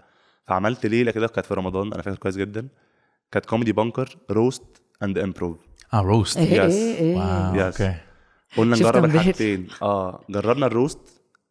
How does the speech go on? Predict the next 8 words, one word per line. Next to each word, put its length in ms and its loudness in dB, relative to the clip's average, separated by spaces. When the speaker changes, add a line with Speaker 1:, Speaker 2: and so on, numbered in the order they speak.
Speaker 1:
وجربنا 400 0
الإمبروف، 420 -4
اتنين 200 -6
مع 140 0
بعض 200 2
بيعملوا 240 -4
كراود 240 0
سيت، 180 -4